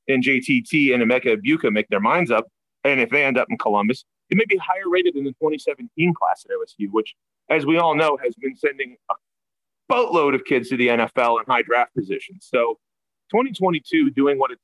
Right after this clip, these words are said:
doing, it, it, it's, it's, it's like one of the, <sighs> I always like to make this comparison, and there's a certain segment of people who won't get it. So I,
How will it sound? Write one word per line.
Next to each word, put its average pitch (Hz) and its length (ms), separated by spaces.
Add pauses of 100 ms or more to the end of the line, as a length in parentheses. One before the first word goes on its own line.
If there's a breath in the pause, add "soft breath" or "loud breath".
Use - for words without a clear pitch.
doing, 127 340 (460)
it, 170 160 (280)
it, 185 180
it's, 180 280
it's, 185 200
it's 175 180
like 190 160
one 196 120
of 180 60
the, - 160 (160 loud breath)
<sighs> - 200
I 180 80
always 208 200
like 180 120
to 165 60
make 147 160
this 139 100
comparison, 113 580 (320)
and 147 120
there's 139 160
a - 20
certain 175 220
segment 139 320
of - 80
people 127 240
who 110 80
won't 107 240
get 98 140
it. - 100
So 98 160
I, 110 80